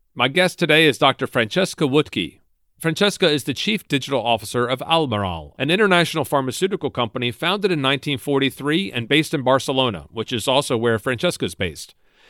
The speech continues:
Francesca's responsible for developing and executing an end-to-end company-wide digital transformation. In her role, she's responsible for finding use cases to apply digital solutions and services across the business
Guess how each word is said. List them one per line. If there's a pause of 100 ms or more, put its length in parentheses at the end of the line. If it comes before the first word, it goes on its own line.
(220)
Francesca's
responsible
for
developing
and
executing
an
end-to-end (140)
company-wide
digital
transformation. (540)
In
her
role,
she's
responsible
for
finding
use
cases
to
apply
digital
solutions
and
services
across
the
business